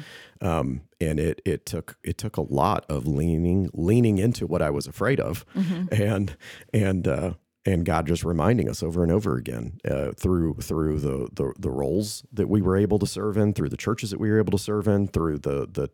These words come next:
Speaker 1: the times of learning and the times of education that we were able to, to be a part of, um,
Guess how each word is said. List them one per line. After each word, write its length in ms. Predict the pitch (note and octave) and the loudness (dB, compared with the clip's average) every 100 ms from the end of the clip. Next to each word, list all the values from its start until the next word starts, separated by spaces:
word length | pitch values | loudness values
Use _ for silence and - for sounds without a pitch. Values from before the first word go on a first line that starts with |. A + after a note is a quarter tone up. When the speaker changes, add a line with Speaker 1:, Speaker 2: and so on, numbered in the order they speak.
| - | -8
Speaker 1:
the 80 | D#2+ | -8
times 340 | - E2+ F#2 | -4 0 0
of 100 | D2+ | -2
learning 560 | - D#2 F#2 A2+ C#3 C#3 | -4 0 2 4 2 0
and 120 | - C#2+ | -4 -6
the 60 | |
times 280 | - F#2+ F2 | -2 -2 -2
of 60 | D#2 | -4
education 600 | D2 C2+ - E2+ - B2 | -6 -6 -2 0 0 0
that 80 | A2+ | 2
we 140 | A#2 | 4
were 160 | A2 A2+ | 4 4
able 180 | G#2+ G#2+ | 4 0
to, 280 | G#2 G2 - - - - | 0 -4 -4 -14 -18 -8
to 100 | G2 | 0
be 140 | G#2+ | 2
a 60 | F#2 | 4
part 260 | G2+ G#2+ | 4 6
of, 220 | A2 G#2 - - - - - | 4 2 -4 -20 -20 -12 -2
um, 420 | D2+ D#2 D2 C#2+ | 2 2 2 -2